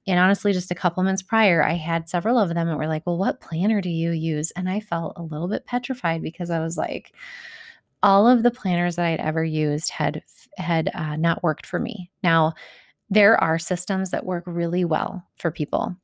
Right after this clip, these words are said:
Um, one of the ones that I tried was the, uh, High Performance Planner by Brendon Burchard, and it is intense. It's like daily check-ins. Like, you start a day,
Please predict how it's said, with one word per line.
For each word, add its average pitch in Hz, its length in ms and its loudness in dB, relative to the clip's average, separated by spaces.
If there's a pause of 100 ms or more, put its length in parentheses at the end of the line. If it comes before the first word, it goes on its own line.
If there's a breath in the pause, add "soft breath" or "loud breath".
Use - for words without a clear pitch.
(120)
Um, 165 260 -2
one 175 140 4
of 233 120 4
the 202 100 4
ones 170 320 2
that 160 80 -2
I 160 100 2
tried 160 400 0
was 160 200 -4
the, 151 500 0
uh, 160 180 -6
High 175 200 0
Performance 170 520 -2
Planner 226 360 2
by 185 160 0
Brendon 160 340 0
Burchard, 165 560 0
and 180 160 -4
it 208 100 0
is 208 280 2
intense. 165 720 -2
It's - 100 -16
like - 340 -2 (680 loud breath)
daily 214 880 6 (160)
check-ins. - 500 -4
Like, - 240 -8
you 175 60 -4
start 180 480 2 (440 soft breath)
a 202 80 0
day, 180 520 2